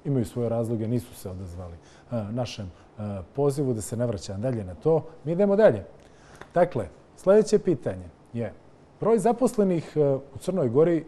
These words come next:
u junu ove, e, godine je za trideset pet hiljada niži nego istog mjeseca lani. E, nesagledive su razmjere krize, čiji se kraj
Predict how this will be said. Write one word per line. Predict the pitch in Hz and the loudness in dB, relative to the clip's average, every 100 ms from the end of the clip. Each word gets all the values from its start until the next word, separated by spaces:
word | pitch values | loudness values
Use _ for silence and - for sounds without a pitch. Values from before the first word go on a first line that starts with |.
| - | -8
u | 127 | -4
junu | 123 175 180 110 107 - | 0 2 2 0 -4 -10
ove, | 135 127 120 | -6 -4 -4
e, | 98 - - 104 95 95 104 | -6 -12 -14 -12 -12 -14 -4
godine | 143 160 156 156 135 - - - | -2 0 0 0 -2 -8 -20 -4
je | 139 190 - | 2 4 2
za | 104 127 | -4 -6
trideset | - 165 233 208 - 147 127 117 | -2 0 2 2 0 -4 -6 -6
pet | 180 180 160 | -2 -2 -4
hiljada | - - 156 156 147 143 135 - - | -8 -4 0 0 0 -2 -4 -10 -12
niži | 120 151 143 135 131 131 - - - | -6 -4 -4 -4 -4 -6 -10 -18 -8
nego | 127 139 131 131 - - | -4 -2 -2 -4 -8 -10
istog | 139 127 - 123 101 - | -8 -6 -6 -8 -8 -6
mjeseca | 117 - 107 - 98 - - | -6 -6 -10 -10 -14 -14 -8
lani. | 107 95 82 - - - - - | -6 -6 -10 -18 -20 -20 -14 0
E, | 127 123 - | 2 2 0
nesagledive | 131 151 151 156 180 196 139 110 | 0 2 2 6 6 8 4 2
su | - 98 - 123 | -6 -16 -16 -4
razmjere | 123 123 120 113 110 | 0 2 0 -2 -2
krize, | - 107 104 123 151 151 - - - | -4 -6 -4 0 0 0 -8 -20 -16
čiji | - 123 120 | -6 -2 -2
se | - 139 | -2 -6
kraj | - 113 113 135 | -2 -2 0 -2